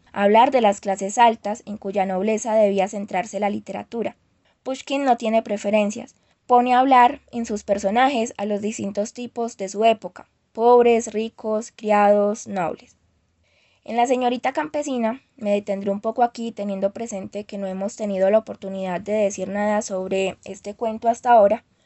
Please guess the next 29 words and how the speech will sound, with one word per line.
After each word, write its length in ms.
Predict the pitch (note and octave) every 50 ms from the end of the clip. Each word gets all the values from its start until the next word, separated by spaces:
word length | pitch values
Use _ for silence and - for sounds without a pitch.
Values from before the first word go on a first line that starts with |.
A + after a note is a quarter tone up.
| _ _ _ _ _ _ _ _ _ _ _ _ _
se 280 | - - - B3 A#3+ A#3+
combinan 800 | - B3+ A#3+ A#3+ A#3 A3 B3 A#3 A3+ A#3 A#3 A#3+ B3+ C4+ C4+ -
el 160 | - A#3 A#3+
estilo 420 | A3+ A#3 - - G#3+ G3+ G3+ G#3+
cómico 540 | - - D4+ D4+ D#4+ D#4 D4+ - - C#4+ - -
y 100 | A#3+ A#3
la 120 | A3 G3+
necesidad 560 | G#3+ G#3+ A#3 A#3+ G#3 G#3 A#3 G#3+ G#3 G3 F#3+
de 140 | F#3+ A3 A3+
una 120 | A3+ A3+
literatura 840 | A#3+ B3 A#3 - G#3 F#3+ F#3 F3+ - - B3+ B3+ B3+ A#3+ A#3+ - - _ _
que 160 | - A#3 G#3+
deje 280 | G#3+ G#3 G3 - - A3
entrever 540 | A3+ A#3+ A#3+ - G#3 G3+ G3 F#3+ F#3+ G3
un 120 | G3+ G3+ G#3
pensamiento 600 | - A3+ A3+ A#3 G#3 F#3+ G3 F#3+ F#3 F#3 - G3+
patriótico 760 | - A#3+ A#3+ B3+ - B3+ A#3 G#3+ G#3 G#3 G#3 - G#3 G3+ - _ _ _ -
que 160 | - G3+ G3+
vela 340 | A3 A#3+ B3+ C4 B3 A#3+ A#3+
por 160 | - G#3 G#3
la 80 | G#3
unificación 640 | G3+ G3+ G3+ G3+ G#3 - G3+ - G3+ G3+ - G3+ F#3 F3+
de 80 | F#3+
su 140 | A3 A#3 F#3+
patria, 460 | - - A3 G#3+ G3+ - - - - _ _ _ _ _ _ _
Rusia 420 | - A3+ A#3+ B3+ - - G#3+ F#3+
en 80 | F#3 F#3
este 280 | G3+ G#3 - - G3
caso. 320 | G3+ C4 A3 A#3 - -